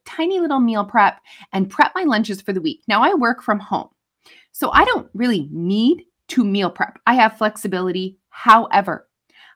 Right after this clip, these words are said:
I have identified through awareness that if I am assembling a lunch while I am hungry,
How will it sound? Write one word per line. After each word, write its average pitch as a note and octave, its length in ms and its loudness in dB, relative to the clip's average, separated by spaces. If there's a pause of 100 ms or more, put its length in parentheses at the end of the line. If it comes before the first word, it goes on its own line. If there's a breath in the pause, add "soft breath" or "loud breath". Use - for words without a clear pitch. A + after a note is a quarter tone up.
(140)
I C4+ 240 8
have B3+ 520 4
identified G#3 560 -2
through C4 400 -4
awareness G3 680 -6 (340 soft breath)
that A3 160 -2
if A3+ 140 0 (120)
I C#4 180 6
am D4 360 2
assembling E4+ 1040 0
a C#4+ 160 -2
lunch C4 840 -2
while B3 480 4
I D4+ 140 4
am C#4 200 2
hungry, A3 640 -2